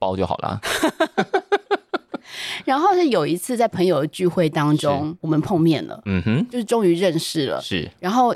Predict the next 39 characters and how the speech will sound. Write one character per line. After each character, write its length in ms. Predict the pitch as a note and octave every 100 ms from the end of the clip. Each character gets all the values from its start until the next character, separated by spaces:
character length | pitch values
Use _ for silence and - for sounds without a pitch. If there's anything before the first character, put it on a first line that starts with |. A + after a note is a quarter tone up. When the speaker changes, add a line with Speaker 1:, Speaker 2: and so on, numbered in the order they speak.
| -
Speaker 2:
也 120 | E3
是 120 | E3+
因 100 | G#3
为 80 | G#3+
聊 160 | E3 D3+
天 200 | F3 E3+
当 180 | D#3+
中， 80 | D#3+
我 60 | C3+
才 140 | C#3
知 100 | C3+
道 100 | D3+
说， 160 | C#3+ D3+
哦， 160 | B3 - _
原 180 | A3 C4
来 140 | C#4+
他 180 | C#4+ F#4
其 340 | - - F#3+
实 240 | G#3 - F#3
很 200 | E3 D#3
想 180 | E3+ -
当 180 | C#3+
导 220 | C#3 - -
演。 180 | - -
Speaker 1:
是。 300 | - F2 - - _
Speaker 2:
只 100 | F#3+
是 120 | C4+
因 80 | D#4
为 60 |
Speaker 1:
他 60 | D#4+
也 60 | E4
拍 60 |
了 20 |
蛮 100 | D#4
多 120 | A#2 D3
短 200 | - -
片 220 | C#3+ C#3
的 80 | G#2
啊。 200 | F2+